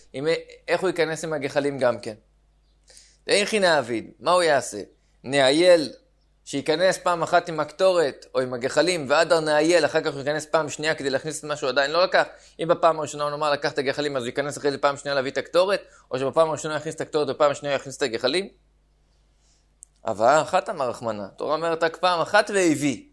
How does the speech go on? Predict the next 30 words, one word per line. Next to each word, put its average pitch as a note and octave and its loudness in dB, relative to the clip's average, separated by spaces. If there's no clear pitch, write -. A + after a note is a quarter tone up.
כתוב, G3+ -4
"ולקח F#3 0
מלוא F#3+ 2
המחתה F3+ 0
גחלי F3 4
אש - -8
מעל B2 -2
המזבח B2 0
מלפני C3+ -4
השם. A#2+ -6
ומלוא G#3 2
חופניו F#3+ 2
קטורת F#3+ 2
סמים F3+ 0
דקה", C3 2
ועל C3 4
שניהם G#3+ -4
נאמר G#3+ 0
פעם A#3 2
אחת, D4 2
"והביא A3+ 0
מבית G#3 -2
לפרוכת". A3+ 2
הבאה F#3 2
פעם A#3 0
אחת, B3 -2
לא F#3 0
פעמיים. G3+ 2
אז C3 0
זה A3 4